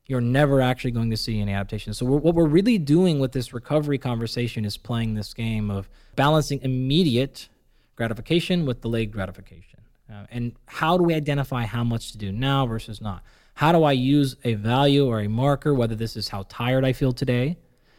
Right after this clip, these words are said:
how sore I am today, or this is a score on an app or a, a tracking metric, whether this is a blood marker, anything, and understand if that's what I need to cause the adaptation I want a week, a month,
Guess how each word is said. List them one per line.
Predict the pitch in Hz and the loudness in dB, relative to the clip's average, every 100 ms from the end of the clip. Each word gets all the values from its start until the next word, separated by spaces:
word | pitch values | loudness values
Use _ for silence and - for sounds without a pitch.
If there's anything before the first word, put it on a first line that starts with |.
| _ | _
how | 143 | -14
sore | - - 123 127 | -10 -4 0 2
I | 135 | 2
am | 131 131 | 2 0
today, | 127 131 143 196 - _ _ _ - | 0 0 0 -2 -8 _ _ _ -18
or | 104 | -12
this | 113 | -8
is | 101 | -8
a | 107 | -6
score | - 135 135 | 2 4 6
on | 117 95 | 4 -2
an | 95 | -8
app | 107 117 180 - - - | -6 -6 -6 -10 -20 -14
or | 104 95 | -10 -8
a, | 92 90 104 _ - | -6 -8 -12 _ -18
a | 98 - | -18 -10
tracking | - 131 143 135 | -2 -2 -2 -4
metric, | 127 139 143 165 _ _ _ _ | -4 -4 -4 -6 _ _ _ _
whether | 107 107 | -10 -6
this | 101 113 | -8 -8
is | 104 | -10
a | |
blood | 98 113 151 | -6 0 2
marker, | 139 139 135 131 131 131 | 2 0 0 0 0 0
anything, | 170 202 - 98 107 _ _ _ _ _ - | 2 0 -2 -12 -14 _ _ _ _ _ -6
and | 147 | -2
understand | 147 170 175 160 - - 151 175 147 131 127 - | 2 4 4 2 0 -4 0 2 2 0 -2 -4
if | 139 - | -6 -2
that's | 139 156 165 | 0 0 0
what | 156 | 2
I | 156 | 2
need | 135 135 127 | 0 0 -2
to | 123 | -4
cause | - 135 120 | 0 0 0
the | 120 | -2
adaptation | 120 123 120 117 | -2 -4 -6 -4
I | 113 | -4
want | 113 110 110 | -2 -2 -4
a | 107 | -6
week, | 120 123 120 - _ _ - | -4 -4 -6 -16 _ _ -10
a | 107 | -6
month, | 107 110 101 - - | -4 -2 -4 -8 -20